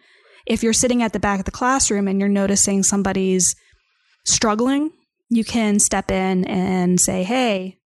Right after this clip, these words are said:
I noticed that you're not working on the assignment.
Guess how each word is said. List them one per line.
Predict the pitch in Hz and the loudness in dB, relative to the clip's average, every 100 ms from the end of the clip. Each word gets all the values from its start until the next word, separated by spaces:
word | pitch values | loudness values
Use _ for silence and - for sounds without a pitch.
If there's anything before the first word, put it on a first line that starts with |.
| _ | _
I | - | -2
noticed | 214 208 202 196 196 - - - | 0 2 0 0 0 -2 -2 -2
that | 202 185 180 180 180 175 208 | 0 0 0 0 -2 -2 0
you're | |
not | 190 175 | 2 0
working | 180 175 180 175 180 185 | -2 -4 -4 -4 -6 -4
on | 175 170 | -2 0
the | 170 170 | 0 0
assignment. | - 320 294 175 - | 0 2 2 0 -4